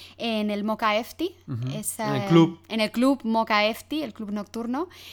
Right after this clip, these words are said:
Speaker 1: en donde Severilla, me parece que se llama, es la cantante, eh, con la orquesta Mocha Efti,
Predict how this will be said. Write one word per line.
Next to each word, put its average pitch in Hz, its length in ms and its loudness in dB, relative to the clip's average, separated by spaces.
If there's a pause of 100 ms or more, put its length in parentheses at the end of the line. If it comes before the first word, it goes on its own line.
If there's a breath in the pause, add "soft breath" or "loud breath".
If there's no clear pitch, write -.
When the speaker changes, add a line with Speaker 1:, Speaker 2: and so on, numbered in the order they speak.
(280 loud breath)
Speaker 1:
en 208 380 0
donde 202 1300 0
Severilla, 240 640 0
me 277 140 0
parece 226 280 -4
que 240 80 -8
se 214 140 -8
llama, 226 260 0
es 196 60 -6
la 208 120 -6
cantante, 214 600 -4 (420 loud breath)
eh, 196 400 -2
con 208 160 -2
la 185 160 -4
orquesta 202 880 -2
Mocha 190 260 -4
Efti, 294 340 -10